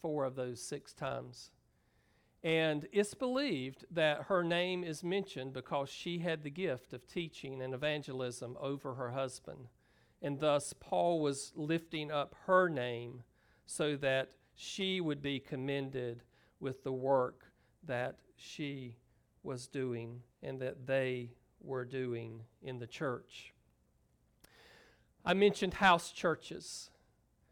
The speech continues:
It was not until around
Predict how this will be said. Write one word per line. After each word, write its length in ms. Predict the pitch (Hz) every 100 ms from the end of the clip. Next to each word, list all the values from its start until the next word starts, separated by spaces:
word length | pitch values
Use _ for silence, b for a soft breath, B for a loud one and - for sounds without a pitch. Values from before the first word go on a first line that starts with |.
| _ _ _ -
It 100 | 180
was 200 | 185 170
not 300 | 208 220 247
until 720 | 190 - 190 185 165 165 151 - -
around 480 | 151 165 165 156